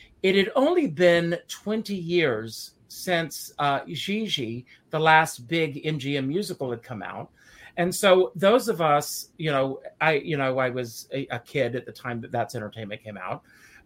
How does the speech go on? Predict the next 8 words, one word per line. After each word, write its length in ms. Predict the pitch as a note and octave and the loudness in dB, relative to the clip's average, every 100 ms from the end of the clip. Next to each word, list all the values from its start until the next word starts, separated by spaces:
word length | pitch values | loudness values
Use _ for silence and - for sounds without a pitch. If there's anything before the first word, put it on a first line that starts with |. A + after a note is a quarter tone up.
| - B2+ | -6 6
but 320 | D#3 D#3 D#3+ | 8 6 4
this 240 | F3 - | -2 0
nostalgia 680 | F#3 F3 - G3+ A3 A#3+ E3+ | -2 0 4 6 6 4 -2
craze 680 | - - G#2+ - - - - | -6 -6 -6 -8 -12 -14 -14
started 500 | - - D3+ C#3+ C3+ | -6 0 0 0 -6
sweeping 580 | - - G#3 G#3+ F#3 D3 | -10 -6 -6 -4 -4 -4
the 80 | |
country. 640 | D#3 - C#3 A#2+ - - | -6 -6 -6 -6 -10 -14